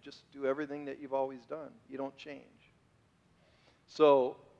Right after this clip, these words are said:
the initial excitement, but because it's mostly based on the moment, fades quickly away like a mist.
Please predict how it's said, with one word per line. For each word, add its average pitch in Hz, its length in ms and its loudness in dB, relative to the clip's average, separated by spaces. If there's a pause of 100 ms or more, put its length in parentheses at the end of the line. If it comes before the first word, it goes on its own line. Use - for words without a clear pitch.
(160)
the 151 120 -6
initial 180 400 4
excitement, 220 500 4
but 156 160 4
because 185 340 4
it's 196 160 -10
mostly 180 400 6
based 160 360 2
on 147 160 6
the 131 60 0
moment, 151 500 -2 (1400)
fades 131 340 -2
quickly 160 460 -2
away 131 320 0
like 123 220 -4
a - 20 -4
mist. 135 420 -6